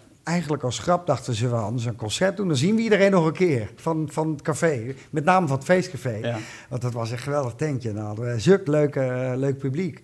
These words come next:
Speaker 2: Welke,
Speaker 1: Dus
Speaker 2: welke twee zaken waren van jou?
Speaker 1: eh, de Regenboog en de Unie.
Speaker 2: De Unie.
Speaker 1: En, eh, en toen hebben we dus die, eh, die, ja, toen dachten we echt van, "Nou, is misschien wel een soort leuke reunie."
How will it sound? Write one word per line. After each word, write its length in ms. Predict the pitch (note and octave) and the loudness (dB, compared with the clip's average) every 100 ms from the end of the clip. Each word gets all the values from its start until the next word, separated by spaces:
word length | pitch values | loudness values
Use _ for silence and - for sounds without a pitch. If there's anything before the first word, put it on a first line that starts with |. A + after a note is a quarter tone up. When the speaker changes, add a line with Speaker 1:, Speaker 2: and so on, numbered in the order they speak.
| - | -8
Speaker 2:
Welke, 240 | C#3+ E3+ F3 | -2 0 0
Speaker 1:
Dus 80 | E3+ | -2
Speaker 2:
welke 180 | F3+ | -2
twee 160 | F3+ F#3 | -2 -6
zaken 300 | F3+ F3+ F#3 | -4 -4 -2
waren 180 | E3+ E3+ | -4 -4
van 80 | F3+ | -6
jou? 140 | A3 - | -6 -4
Speaker 1:
eh, 340 | D#3 D3+ D3+ | 2 4 4
de 80 | D3 | 4
Regenboog 640 | D3+ G3 F#3 F3+ F3 F3 | 4 4 4 6 6 6
en 180 | F3 D#3 | 2 0
de 80 | D3 | 2
Unie. 380 | E3 B2 F2+ - - - | 0 0 -2 -10 -18 -8
Speaker 2:
De 140 | B2+ | -4
Unie. 360 | C3+ B2 A2 A#2+ - - - | -2 -2 -4 -12 -18 -20 -6
Speaker 1:
En, 180 | D3 | 0
eh, 240 | D3+ C#3+ E3 | 2 4 2
en 60 | |
toen 160 | C3+ F3 | 2 4
hebben 200 | E3+ C#3 | 4 4
we 60 | C3+ | 2
dus 180 | B2+ | 0
die, 360 | - C#3 C3 B2+ | 0 0 2 2
eh, 460 | A#2+ A#2 A#2 A2+ C#3 | 2 0 0 -2 -4
die, 380 | C3+ B2+ C3 C3+ | -4 -4 -6 -6
ja, 100 | B2 - | -6 -8
toen 100 | G#2+ | -8
dachten 260 | G2 G#2+ E3 | -8 -6 -6
we 60 | |
echt 120 | C3 G#2+ | -6 -8
van, 120 | G2 | -10
"Nou, 120 | G2 | -12
is 120 | - - | -12 -8
misschien 280 | A2 - | -6 -6
wel 80 | G#2+ | -6
een 60 | F#2+ | -4
soort 280 | C3+ B2 A2 | -2 -2 -2
leuke 520 | B2 C3 C3 A2+ F#2 - _ - | 0 0 0 -4 -4 -10 _ -8
reunie." 640 | A2+ A#2+ A2+ A2+ F3 | -4 -2 0 0 0